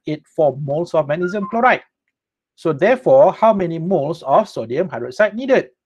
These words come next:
Zero point three one six eight moles of sodium hydroxide. Tetapi kita ada berapa mole sodium hydroxide? Ha, okey, kita tengok dekat sini, the amount of sodium hydroxide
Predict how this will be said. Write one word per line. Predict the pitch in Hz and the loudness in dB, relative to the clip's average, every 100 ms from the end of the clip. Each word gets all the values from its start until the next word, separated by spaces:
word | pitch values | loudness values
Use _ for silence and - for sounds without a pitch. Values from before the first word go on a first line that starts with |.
| _ _ _ _ | _ _ _ _
Zero | 113 156 202 135 | -8 -2 0 0
point | 123 127 160 220 - | -2 -4 -2 -2 -6
three | 135 151 | -10 -8
one | 139 117 143 214 | -8 -4 0 0
six | 240 - 139 - - | -4 -12 -12 -10 -2
eight | 180 180 | -2 0
moles | 180 214 220 | -2 -2 -2
of | 240 - | -4 0
sodium | 262 208 | 0 0
hydroxide. | 156 123 113 113 _ _ _ _ _ _ _ _ | -2 -6 -6 -8 _ _ _ _ _ _ _ _
Tetapi | - 226 135 117 269 262 156 104 - | -2 0 0 0 -2 -2 -2 -6 -14
kita | 131 - 170 | -16 -2 0
ada | 151 | 0
berapa | 131 135 - 143 | 0 0 0 -4
mole | 156 190 | 2 4
sodium | 196 160 147 147 | 4 0 -2 -2
hydroxide? | 151 139 285 247 - _ _ _ _ _ _ _ _ _ _ _ _ | -4 0 2 2 0 _ _ _ _ _ _ _ _ _ _ _ _
Ha, | 110 - - _ _ _ | -18 -18 -20 _ _ _
okey, | - 170 247 - | -4 -2 -2 -4
kita | 143 | -4
tengok | 196 180 | -2 0
dekat | 143 | -2
sini, | 127 131 233 - _ | -2 -4 -4 -4 _
the | - 339 175 | -6 -4 -2
amount | 147 226 262 151 170 | 0 4 4 2 -2
of | 160 147 | 2 2
sodium | - 185 185 208 240 | 2 2 2 4 2
hydroxide | 226 175 143 110 - 117 202 | 2 -2 -2 -4 -4 0 0